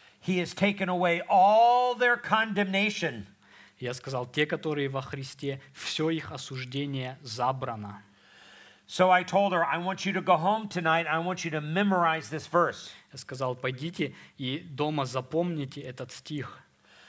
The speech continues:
Speaker 1: And I want you to come back to the conference tomorrow and be able to quote it to me.
Speaker 2: Я хочу, чтоб завтра, когда вы на конференции будете, вы процитировали его мне.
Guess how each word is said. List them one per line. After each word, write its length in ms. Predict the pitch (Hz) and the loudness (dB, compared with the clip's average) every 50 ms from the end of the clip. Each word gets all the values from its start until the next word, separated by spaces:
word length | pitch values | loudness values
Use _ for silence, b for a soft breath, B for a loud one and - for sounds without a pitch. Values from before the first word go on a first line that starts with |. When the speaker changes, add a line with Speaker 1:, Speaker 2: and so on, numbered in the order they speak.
| B B B - | B B B 0
Speaker 1:
And 160 | 123 139 147 | 2 2 2
I 40 | 151 | 2
want 220 | 170 190 202 202 | 2 0 -2 -2
you 80 | - 185 | -4 -6
to 60 | 170 | -2
come 200 | - 190 190 185 | 2 2 2 4
back 240 | 156 190 190 185 180 | 6 6 4 4 2
to 60 | - 180 | -2 -4
the 120 | 165 196 | -4 -4
conference 560 | - - 190 202 208 208 - 180 156 131 - | 0 2 2 2 2 2 -2 -4 -4 -4 -4
tomorrow 380 | - 151 131 127 127 143 156 160 | -4 -2 0 2 2 2 2 0
and 120 | 156 147 | -2 -2
be 180 | 131 151 160 170 | -4 -2 -2 -2
able 160 | 180 170 170 | -2 -2 -4
to 80 | 156 156 | -6 -8
quote 300 | - - 196 208 220 214 | -2 0 2 2 2 0
it 140 | 202 - | -2 -4
to 120 | - 139 117 | -6 -8 -8
me. 220 | 95 85 73 - B B B B B B B - | -6 -8 -10 -12 B B B B B B B -14
Speaker 2:
Я 60 | 131 | -10
хочу, 240 | - 160 139 - 160 | -8 -6 -6 -6 -6
чтоб 260 | 151 - - 143 139 | -6 -4 -6 -6 0
завтра, 380 | 131 143 143 147 - - 139 139 | 2 2 2 2 0 -4 -8 -8
когда 260 | 135 139 135 135 131 | -8 -6 -4 -2 -2
вы 120 | 127 131 131 | -2 -2 -4
на 100 | 131 127 | -6 -6
конференции 720 | - 135 131 131 - 143 139 139 139 135 131 - 131 120 | -6 -6 -8 -6 -4 -2 -2 -2 -2 -4 -6 -8 -10 -10
будете, 480 | 120 123 135 170 170 180 160 - 131 120 | -10 -10 -10 -8 -8 -8 -10 -10 -10 -10
вы 100 | 123 127 | -10 -12
процитировали 880 | 127 - 127 123 - - 127 131 - 170 180 165 151 131 123 120 117 | -10 -8 -8 -8 -8 -10 -10 -8 -4 -2 -2 0 -2 -2 -4 -4 -6
его 260 | 113 113 113 113 110 | -6 -6 -8 -8 -8
мне. 360 | 110 110 107 107 101 98 101 | -8 -6 -6 -6 -8 -8 -12